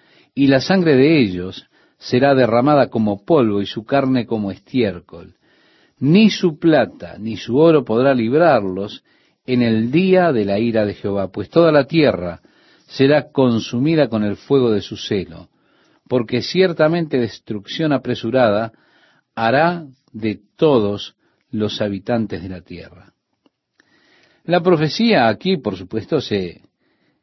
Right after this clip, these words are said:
mira también como una profecía de doble referencia o de doble cumplimiento, que abarca también ese gran día del juicio de Dios que está aún por venir sobre este mundo.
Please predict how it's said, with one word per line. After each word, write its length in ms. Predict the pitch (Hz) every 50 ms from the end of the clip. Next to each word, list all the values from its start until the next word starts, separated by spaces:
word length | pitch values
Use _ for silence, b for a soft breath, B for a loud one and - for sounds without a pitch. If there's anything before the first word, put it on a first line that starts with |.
| _ _ _ _ _ _ _ _ _
mira 340 | 117 123 147 170 160 135 107
también 400 | 120 117 113 113 131 147 156 143
como 460 | - 120 113 110 107 107 107 107 101
una 340 | - 117 131 139 139 131 117
profecía 500 | 110 107 95 101 104 - - 156 151 131
de 100 | 113 107
doble 300 | 117 131 135 131 123 113
referencia 720 | 104 107 104 - 131 139 156 170 185 196 180 - 175 127
o 40 | 107
de 100 | 104 104
doble 340 | 107 123 127 120 117 107 95
cumplimiento, 960 | - 107 104 92 92 104 120 147 190 220 190 131 110 107 110 - 196 240 b b b b b b b b b _
que 140 | - 143 143
abarca 580 | 147 170 196 220 202 160 127 - - 113 107
también 640 | - 113 110 110 110 123 127 131 143 151 156 147 b b b b b b b
ese 280 | _ - 131 - - 135
gran 260 | 120 143 160 165 156 151
día 220 | 170 180 170 147
del 120 | 127 117
juicio 400 | 104 - - 156 151 123 - 135
de 120 | 120 113 113
Dios 180 | 123 139 139
que 100 | - -
está 460 | 98 - - 135 123 120 120 123 - - _ -
aún 380 | 107 110 120 135 139 131 131
por 260 | - 113 110 104 104
venir 560 | 101 101 104 113 135 147 135 120 120 135 143 b b b b b b b
sobre 320 | - - - 107 104 110
este 180 | 107 - 107 98
mundo. 440 | 95 92 90 82 82 80 80 -